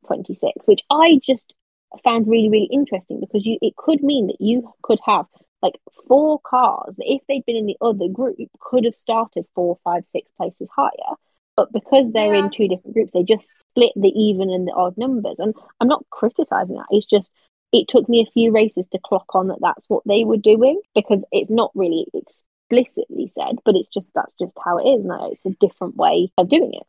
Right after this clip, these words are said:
Speaker 2: No, but you're right. And that's kind of where I always get kind of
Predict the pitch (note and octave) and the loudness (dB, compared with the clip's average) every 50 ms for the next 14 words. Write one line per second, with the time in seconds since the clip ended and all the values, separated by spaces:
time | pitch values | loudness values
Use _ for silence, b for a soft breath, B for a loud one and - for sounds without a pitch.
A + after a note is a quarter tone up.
0 | - C#4 D#4 D4+ C4 B3 A#3 B3 B3+ A3+ G#3+ G3 F3+ F3+ G#3 B3+ - - A3 G#3 | -14 -12 -10 -10 -10 -12 -12 -12 -12 -10 -8 -6 -6 -6 -6 -8 -10 -10 -12 -10
1 | G3 G3+ - - - A3+ A3 A3+ A3+ G#3+ G#3 G3+ F#3+ F#3 F#3 F3+ F3+ - - E3+ | -10 -12 -12 -14 -12 -12 -10 -10 -10 -10 -10 -10 -8 -8 -8 -8 -10 -10 -8 -8
2 | E3+ E3+ F3 F3 F3 - F3 F3 F3 F3 E3+ E3+ E3+ E3+ F3 - F3 D#3+ - _ | -8 -8 -10 -12 -12 -12 -12 -14 -12 -12 -12 -12 -14 -16 -20 -18 -18 -18 -18 _
3 | _ _ - - F#3 F3 E3 E3 D#3+ D#3+ D#3 D#3+ _ _ | _ _ -20 -20 -20 -18 -16 -14 -14 -14 -14 -18 _ _